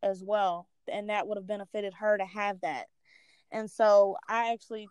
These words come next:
took her with me. We did the parenting class together. And her, the, my, my, the therapist and my mom started talking about, um, like, I forgot how it got started, but basically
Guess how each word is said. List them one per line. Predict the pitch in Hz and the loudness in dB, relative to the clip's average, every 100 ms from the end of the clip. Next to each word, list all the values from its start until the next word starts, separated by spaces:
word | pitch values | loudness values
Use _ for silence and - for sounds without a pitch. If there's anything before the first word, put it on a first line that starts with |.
| _ | _
took | - 254 | -8 -6
her | 233 | -6
with | 220 247 | -6 -8
me. | 240 220 | -10 -10
We | 220 | -6
did | 220 | -6
the | 196 | -6
parenting | 208 233 233 - 214 | -6 -6 -6 -8 -4
class | 214 208 196 | 2 2 0
together. | - 196 240 285 214 220 - _ _ _ _ _ - | -6 0 2 4 2 0 -6 _ _ _ _ _ -6
And | 233 220 208 208 196 _ _ - _ | -4 -4 -6 -10 -16 _ _ -20 _
her, | 247 262 330 330 - | -8 0 2 2 0
the, | 233 233 | 0 2
my, | 240 262 | 4 4
my, | 277 - | 4 0
the | 233 | 0
therapist | - 311 339 320 285 277 262 | 4 4 4 0 -4 -4 -8
and | 233 | -8
my | 214 | -6
mom | 220 254 247 | -4 -4 -4
started | - 220 208 202 - | -4 -4 -4 -8 -10
talking | 233 226 220 208 | -6 -4 -6 -4
about, | 202 185 180 - _ _ _ _ _ _ _ _ _ _ _ _ - | 0 0 -2 -6 _ _ _ _ _ _ _ _ _ _ _ _ -6
um, | 233 226 208 202 202 - _ _ _ | -4 -2 -4 -8 -16 -20 _ _ _
like, | - 214 208 196 - - - _ _ _ _ _ _ _ - | -6 -2 -2 -4 -8 -20 -20 _ _ _ _ _ _ _ -14
I | 247 | -6
forgot | 277 254 226 | 2 2 2
how | 254 254 | 0 0
it | 233 | 0
got | 226 202 | -4 -8
started, | - 220 202 190 | -6 -4 -4 -6
but | 190 190 | -6 -4
basically | 262 311 302 277 233 226 220 | -2 -2 -6 -8 -8 -8 -14